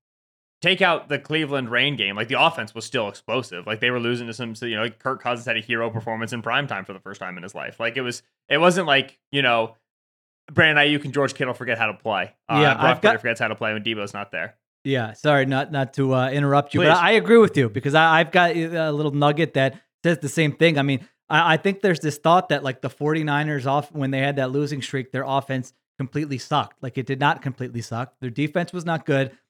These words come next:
Speaker 2: and they turned the football over. When they haven't had Deebo Samuel this, when, so when they've had Samuel with Brock Purdy this year, they've had a fifty point nine percent success rate,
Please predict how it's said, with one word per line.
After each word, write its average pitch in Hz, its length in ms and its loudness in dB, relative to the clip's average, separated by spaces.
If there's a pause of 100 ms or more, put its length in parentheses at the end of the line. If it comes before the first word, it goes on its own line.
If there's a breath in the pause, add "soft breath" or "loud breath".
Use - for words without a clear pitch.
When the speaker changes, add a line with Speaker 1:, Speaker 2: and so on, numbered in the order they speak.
(120)
Speaker 2:
and 147 140 -2
they 139 80 0
turned 151 260 -2
the 135 60 -2
football 143 440 2
over. 143 300 2 (160 soft breath)
When 139 200 0
they 165 160 4
haven't 175 300 2
had 170 220 0
Deebo 156 300 0
Samuel 151 360 0
this, 127 280 -6
when, 147 260 -4
so 151 140 0
when 151 140 2
they've 143 120 2
had 185 260 4
Samuel 165 400 2
with 147 220 -2
Brock 143 240 0
Purdy 143 220 0
this 120 220 -8
year, 123 220 -2 (280 soft breath)
they've 143 160 0
had 135 140 2
a 120 40 -6
fifty 165 420 -6
point 147 360 -4
nine 139 200 -4
percent 135 380 -4
success 123 400 -6
rate, 120 220 -8